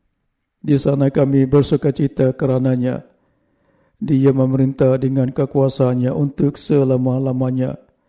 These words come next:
Dia mengawasi bangsa-bangsa. Jangan ada pemberontak cuba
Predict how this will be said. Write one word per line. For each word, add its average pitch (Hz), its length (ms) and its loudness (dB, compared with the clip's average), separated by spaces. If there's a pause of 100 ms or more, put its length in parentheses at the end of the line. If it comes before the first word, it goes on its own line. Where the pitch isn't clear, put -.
(440)
Dia 147 320 2
mengawasi 135 720 0
bangsa-bangsa. 127 1300 -2 (1120)
Jangan 143 400 0
ada 135 240 0
pemberontak 135 880 -4
cuba 131 560 -2